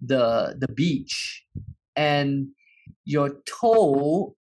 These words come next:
touch the water and you say, "Oh, I think I know what the ocean feels like." The ocean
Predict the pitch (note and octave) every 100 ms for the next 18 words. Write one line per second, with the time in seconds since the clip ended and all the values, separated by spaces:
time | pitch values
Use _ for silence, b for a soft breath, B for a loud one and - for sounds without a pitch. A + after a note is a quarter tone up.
0 | _ _ _ - - F3+ - - D3 C3
1 | C3 D#3 E3 C3+ B2 D#3+ G3 _ _ _
2 | _ _ C#3+ D3+ D#3 D3+ - F3+ F3+ -
3 | D#4+ F#3+ A#2+ _ _ _ _ _ _ _
4 | F3 C#4+ C4 F#3 G3 G3 D#3 C#3 D#3+ D3+
5 | E3 D#3+ D3+ - _ _ - F3 E3 A#2+
6 | F#2 - _ _ B B B B C#3 C#3+
7 | C3+ D#3+ F3+ A#3 B3